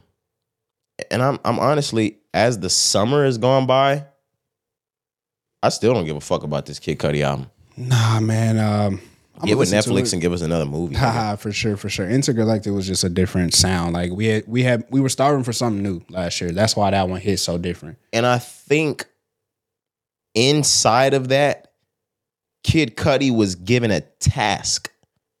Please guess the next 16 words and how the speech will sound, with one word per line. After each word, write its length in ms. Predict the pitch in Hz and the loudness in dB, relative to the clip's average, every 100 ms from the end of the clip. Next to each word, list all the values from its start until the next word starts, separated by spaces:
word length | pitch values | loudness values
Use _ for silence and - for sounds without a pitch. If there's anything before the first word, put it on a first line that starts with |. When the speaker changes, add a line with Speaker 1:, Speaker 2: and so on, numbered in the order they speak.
| _ | _
Speaker 1:
by 300 | 101 104 104 | -2 2 2
Netflix. 840 | 90 95 95 - 92 92 80 - - _ - | 2 0 0 -4 -4 -4 -4 -10 -12 _ -8
This 120 | 110 | -4
is 80 | 120 | -2
what 140 | 127 | 0
the 60 | 135 | 2
movie's 420 | 131 127 120 113 | 2 2 2 2
gonna 180 | 117 113 | 2 2
be. 240 | 107 113 | 2 2
We're 100 | 110 | 2
gonna 140 | 107 | 2
kinda 260 | 107 123 110 | 0 0 0
gear 320 | 104 107 120 | 2 2 4
it 100 | 117 | 2
towards 360 | - 117 120 110 | 0 2 2 2
this. 280 | 110 117 | 2 2